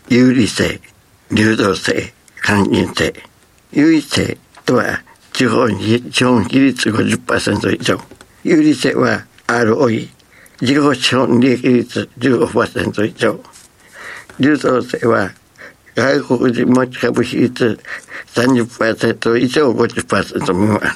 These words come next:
加えて、ピーエスアール、株価売上高倍率が重要になってきました。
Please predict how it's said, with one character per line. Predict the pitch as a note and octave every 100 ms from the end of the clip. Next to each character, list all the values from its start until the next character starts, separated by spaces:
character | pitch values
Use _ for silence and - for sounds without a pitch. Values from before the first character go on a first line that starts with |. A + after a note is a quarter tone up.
| - - - - - -
加 | D#3+
え | B2+
て、 | - F2+ - - _ -
ピ | C3+ C#3
ー | - -
エ | A2+
ス | - -
ア | G#2
ー | G#2 G2
ル、 | G2+ - - - - - -
株 | D3 C3
価 | - A#2
売 | B2+ B2+
上 | A#2
高 | G#2 A2+ A2
倍 | F#2+ F2 G#2+
率 | G#2+ -
が | B2 B2 - -
重 | F#3 G#2+
要 |
に | G#2
な | G2
っ |
て | - A2+
き | -
ま | E2+
し |
た。 | - -